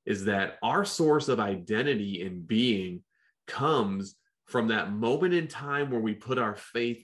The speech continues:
in Jesus and look to him and keep our eyes on him as being the source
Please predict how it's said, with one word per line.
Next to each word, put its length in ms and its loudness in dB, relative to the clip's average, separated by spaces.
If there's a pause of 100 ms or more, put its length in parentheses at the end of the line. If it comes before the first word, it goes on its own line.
in 300 -4
Jesus 560 -4
and 320 2
look 240 0
to 140 2
him 280 0
and 120 -4
keep 240 -6
our 160 2
eyes 300 2
on 220 -2
him 640 0 (300)
as 180 -2
being 380 4
the 100 -2
source 840 0